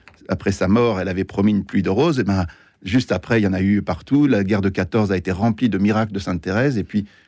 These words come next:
quand elle a été béatifiée et canonisée, les sœurs recevaient des centaines de lettres par jour de gens qui disaient qu'ils avaient des grâces de sainte Thérèse. Où est-ce que vous avez ça ? Dans les autres religions.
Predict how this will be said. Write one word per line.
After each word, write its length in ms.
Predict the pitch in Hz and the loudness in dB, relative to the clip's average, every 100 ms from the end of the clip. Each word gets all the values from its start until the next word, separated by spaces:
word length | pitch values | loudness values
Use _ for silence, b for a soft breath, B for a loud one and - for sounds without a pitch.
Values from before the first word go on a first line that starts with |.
| - | -8
quand 160 | 98 104 | -2 0
elle 80 | |
a 40 | 104 | 0
été 200 | 101 95 | 0 -2
béatifiée 560 | 92 120 - 117 123 | 0 0 -2 -4 0
et 40 | 110 | 0
canonisée, 640 | 101 98 98 98 143 180 B B | 2 0 2 2 0 0 B B
les 120 | 101 | -2
sœurs 280 | 98 147 151 | 0 0 0
recevaient 340 | 101 104 117 - | -2 -2 0 0
des 100 | 101 | -2
centaines 500 | - 165 165 175 131 | -2 -2 0 2 4
de 80 | |
lettres 280 | 117 165 - | 4 2 -2
par 220 | - 101 | -4 -4
jour 300 | 113 180 180 | 0 0 0
de 120 | 101 104 | 0 0
gens 160 | 127 | 0
qui 140 | 156 92 | -2 0
disaient 240 | 104 143 | 0 0
qu'ils 120 | 147 | 0
avaient 160 | 95 104 | 0 2
des 120 | 98 | 0
grâces 220 | 104 147 | 0 0
de 60 | 117 | -2
sainte 200 | 107 113 | -4 -4
Thérèse. 340 | 147 185 131 - _ _ _ - | -4 -6 -8 -16 _ _ _ -4
Où 60 | |
est-ce 120 | 117 - | -2 0
que 80 | |
vous 120 | 120 107 | 2 2
avez 140 | 110 | 0
ça ? 260 | 104 175 185 _ _ _ | 0 -2 -2 _ _ _
Dans 80 | - | -2
les 140 | 101 113 | 2 2
autres 160 | 123 | 0
religions. 320 | 143 175 214 | 0 0 0